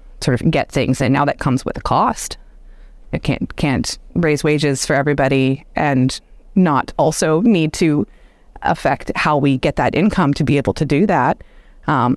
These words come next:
and, and that's sort of the, the other side of that is having a client base that is able to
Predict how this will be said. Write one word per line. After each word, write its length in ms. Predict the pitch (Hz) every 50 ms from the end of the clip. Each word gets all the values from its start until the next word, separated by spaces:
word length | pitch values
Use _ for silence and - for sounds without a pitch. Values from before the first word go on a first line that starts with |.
| - -
and, 180 | - 156 175 -
and 100 | 185 185
that's 200 | 180 170 165 -
sort 320 | - - - - 190 165
of 100 | 156 160
the, 180 | 151 151 139 135 139
the 180 | - 147 - -
other 160 | 170 220 233
side 200 | - - 143 143
of 80 | 143 135
that 100 | 143 135
is 220 | 139 135 - - - - - _ - - - - - - - - - - - -
having 640 | - 214 - - 165 151 156 156 147 143 143 160 - - - - - - - - -
a 420 | 170 156 151 147 143 139 143 143 - -
client 380 | - - - 190 165 160 139 151
base 240 | 147 139 139 - -
that 160 | - 143 147
is 400 | 139 143 - - - - - - - - -
able 240 | 156 147 160 156
to 480 | - - - 170 151 147 143 139 143 160